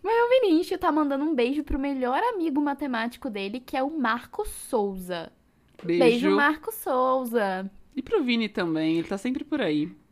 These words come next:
Speaker 1: Sim, pro Vini também. Eu acho que a gente tem que mandar um beijo pro Vini, nosso editor também, porque
Speaker 2: Sim.
Speaker 1: coitado dele. Eu nem
Speaker 2: Nossa.
Speaker 1: sei quanto tempo tem esse podcast, mas é,
Speaker 2: Nossa,
Speaker 1: é
Speaker 2: eu fui
Speaker 1: isso.
Speaker 2: ácida nesse, Vini, desculpa.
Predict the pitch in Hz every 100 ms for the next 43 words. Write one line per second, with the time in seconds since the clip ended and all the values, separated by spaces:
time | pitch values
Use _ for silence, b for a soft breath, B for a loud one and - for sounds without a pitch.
0 | _ _ _ 233 - 381 427 466 466 523
1 | 494 415 349 269 262 302 320 330 339 370
2 | 359 359 339 339 330 320 320 294 294 -
3 | 294 294 359 311 311 359 320 320 - 277
4 | 381 403 381 294 240 269 370 - 330 -
5 | 185 - - 339 359 370 _ 320 294 349
6 | 311 302 233 240 240 214 208 214 - -
7 | _ b b 180 175 302 370 339 - 294
8 | 285 277 277 277 254 254 - 226 220 -
9 | 214 226 233 - 320 - b b b b
10 | 226 240 240 254 311 320 240 233 226 190
11 | 185 220 202 190 185 180 175 196 185 185
12 | 170 196 - - 180 160 170 151